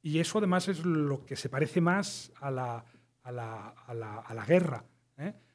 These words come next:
Es la guerra del cuerpo contra, contra el, el medio ambiente para, para sobrevivir. Los alimentos tienen una característica en términos simbólicos,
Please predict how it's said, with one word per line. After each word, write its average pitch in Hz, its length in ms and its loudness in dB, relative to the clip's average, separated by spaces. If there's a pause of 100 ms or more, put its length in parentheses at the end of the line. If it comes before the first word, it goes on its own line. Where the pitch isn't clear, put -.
(220)
Es 131 500 -6
la 127 140 -4
guerra 160 260 4
del 165 160 6
cuerpo 185 540 6
contra, 139 580 -2 (420)
contra 127 680 -4
el, 117 260 -10
el 113 500 -8
medio 147 300 4
ambiente 143 580 4 (300)
para, 120 420 -8 (100)
para 117 360 -8
sobrevivir. 127 640 -4 (540)
Los 147 180 0
alimentos 202 880 4 (320)
tienen 156 640 2 (580)
una 165 240 2
característica 147 720 2
en 123 100 -4
términos 175 420 0
simbólicos, 127 840 0